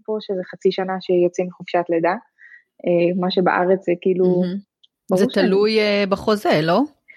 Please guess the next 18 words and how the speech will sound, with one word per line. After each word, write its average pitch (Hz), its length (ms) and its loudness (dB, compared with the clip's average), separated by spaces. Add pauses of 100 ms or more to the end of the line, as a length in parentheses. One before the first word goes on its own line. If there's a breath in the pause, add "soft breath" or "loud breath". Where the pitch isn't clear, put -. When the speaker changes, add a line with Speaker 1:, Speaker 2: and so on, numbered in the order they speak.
(300 loud breath)
Speaker 1:
זה 220 140 0
גם 277 200 0
תלוי 311 200 2
בחוזה, 233 400 2
אבל 196 120 2
זה 214 120 2
גם 269 180 -2
תלוי 311 180 2
בתרבות, 254 580 0
כאילו, 196 200 0
יש 196 240 0
כאן 254 160 -4
המון 214 260 -2
אנשים 202 420 -4
ש-, - 100 -10 (1300)
שממהרים 214 600 0
לחזור 196 720 -2 (260)
לעבודה. 180 480 -2